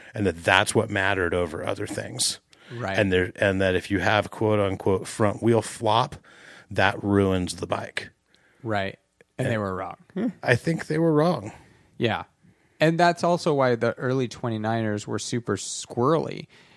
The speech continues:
Speaker 2: And 'cause I remember my, my first twenty-niner trail bike was a Specialized Stumpjumper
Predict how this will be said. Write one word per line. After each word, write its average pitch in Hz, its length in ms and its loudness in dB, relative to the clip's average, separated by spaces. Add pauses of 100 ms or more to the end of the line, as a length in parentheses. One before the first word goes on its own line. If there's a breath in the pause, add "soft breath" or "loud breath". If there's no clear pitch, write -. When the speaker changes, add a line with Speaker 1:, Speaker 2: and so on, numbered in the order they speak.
(280 soft breath)
Speaker 2:
And 101 600 -2 (120)
'cause 143 180 0
I 139 120 2
remember 147 520 2
my, 117 200 0 (120)
my 131 200 0
first 160 280 -2
twenty-niner 123 540 -2
trail 127 320 0
bike 95 420 -2 (360)
was 107 240 -4
a 92 280 -4
Specialized 104 840 -4
Stumpjumper 101 760 -2